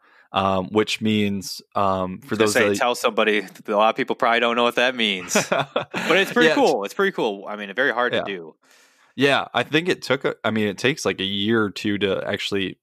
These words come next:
Speaker 1: fulf-, or go through the application process. Um, but for those of you that aren't aware, um, what B Corp certifications are, um, that is for businesses to,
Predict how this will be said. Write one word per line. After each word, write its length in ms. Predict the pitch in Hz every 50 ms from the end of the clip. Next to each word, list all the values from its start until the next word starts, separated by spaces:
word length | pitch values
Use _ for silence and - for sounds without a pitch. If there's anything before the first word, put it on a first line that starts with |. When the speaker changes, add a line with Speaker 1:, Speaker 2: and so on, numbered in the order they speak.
| _ _
Speaker 1:
fulf-, 260 | - 107 - - - _ - -
or 220 | 117 107 101 92 - _ _ _ _ _ _ -
go 140 | 120 113 110
through 180 | - 127 120
the 80 | 110 -
application 680 | 101 107 104 - 104 - - 104 113 123 - 104 95
process. 560 | - 87 85 87 - - - - - - - _ - - - - - - -
Um, 320 | - 107 107 107 98 95 -
but 260 | - 139 135 - -
for 220 | - 151 143 143 135
those 260 | 107 147 147 151 147
of 80 | 151
you 160 | 147 156 147 139
that 160 | 135 127 - -
aren't 200 | 113 117 120 117
aware, 360 | 110 107 107 107 107 104 - _ - - _ _
um, 180 | - 98 98 101
what 200 | 107 101 - -
B 180 | 104 101 101
Corp 300 | - - 113 104 95 -
certifications 720 | - - 104 101 95 - 101 - - 95 92 - - 92 -
are, 260 | 95 92 87 90 - _ _ _ - _ _ -
um, 260 | 98 92 92 90 90 87
that 220 | 107 104 104 98 - -
is 260 | 104 104 101 92 -
for 220 | - - 104 98
businesses 760 | 90 104 104 98 - 107 - - 135 135 131 127 - - - -
to, 400 | - 110 104 101 101 98 95 -